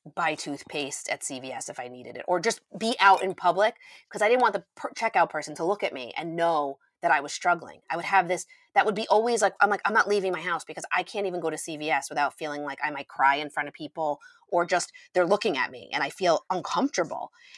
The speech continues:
And I just, I feel like it, it was, I didn't want the world to see how sad I was feeling. It's, and it's, it's sad because you, but now what I do is I'm like, "I feel like shit today,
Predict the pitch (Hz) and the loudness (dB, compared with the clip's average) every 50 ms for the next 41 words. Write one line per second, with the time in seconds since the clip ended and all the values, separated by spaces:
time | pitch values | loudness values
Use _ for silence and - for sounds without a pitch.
0 | - - - 190 190 185 180 180 175 - - - - - - _ _ - 196 214 | -16 -6 -2 0 2 2 2 0 -2 -4 -8 -20 -20 -20 -20 _ _ 4 4 4
1 | 196 226 220 - - _ - 226 226 - - 240 226 220 214 214 202 190 - - | 4 4 -2 -4 -4 _ -6 -6 -4 -2 0 2 4 6 6 6 6 4 0 -4
2 | _ _ - 233 214 - _ _ - - 226 202 202 190 170 156 - - - - | _ _ -12 -12 -12 -12 _ _ -6 -4 -2 0 0 0 0 -2 -6 -8 -4 0
3 | 233 247 233 247 240 - 214 185 170 175 190 190 196 190 - 170 - - - 220 | 2 4 4 4 4 4 2 2 4 6 6 6 6 4 0 -6 -8 -6 -4 -4
4 | 208 175 165 160 160 156 - - 165 151 - 156 135 127 120 - - - 131 127 | -4 -2 0 -2 0 2 4 6 6 8 8 6 4 2 -2 -6 -8 -10 -12 -12
5 | 139 - 98 - 165 - - - 247 247 262 247 - - - - - - - - | -12 -12 -14 -16 -18 -6 2 4 6 6 6 4 2 -2 -20 -20 -20 -20 -4 0
6 | - 254 - - - 370 494 605 523 381 214 190 185 233 240 - 277 262 254 - | 2 2 2 2 2 4 6 8 10 10 10 10 8 4 4 6 6 6 6 4
7 | - - - - - 220 240 269 277 277 277 277 262 - _ _ _ _ _ _ | -2 -20 -20 -12 -4 2 4 6 6 6 6 6 4 2 _ _ _ _ _ _
8 | - 220 262 - _ _ - _ 247 - 240 233 254 277 349 466 508 453 339 233 | 2 2 2 2 _ _ -20 _ _ 0 6 8 8 10 10 10 10 10 10 10
9 | 214 202 214 185 202 196 196 190 208 202 208 190 196 - _ _ _ - 185 226 | 10 8 6 6 4 4 6 6 6 6 6 6 4 2 _ _ _ -2 -2 -2
10 | 302 - - 359 294 - - - - - - 233 240 - - 277 262 277 294 320 | 0 0 0 2 4 4 2 0 -2 -6 -4 -6 -4 -4 -2 0 0 2 2 0
11 | 330 339 | -2 -4